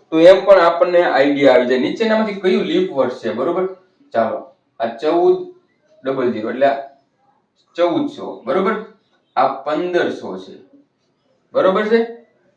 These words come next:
આ સોળસો છે, બરોબર છે? અને, અને, અને, અને આ છે સત્તરસો.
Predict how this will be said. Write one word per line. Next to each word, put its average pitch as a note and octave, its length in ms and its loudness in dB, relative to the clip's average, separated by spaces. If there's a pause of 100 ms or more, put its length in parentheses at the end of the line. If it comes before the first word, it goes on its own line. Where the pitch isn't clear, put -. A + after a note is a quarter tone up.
(120)
આ - 120 -8
સોળસો F#3 800 -2
છે, - 200 -18 (1800)
બરોબર G#3 360 -2
છે? A3+ 140 0 (420)
અને, B3 240 8 (1400)
અને, B3+ 280 4 (1040)
અને, - 440 -4
અને - 420 -6 (800)
આ C#3 200 -2
છે - 260 -10
સત્તરસો. - 920 -14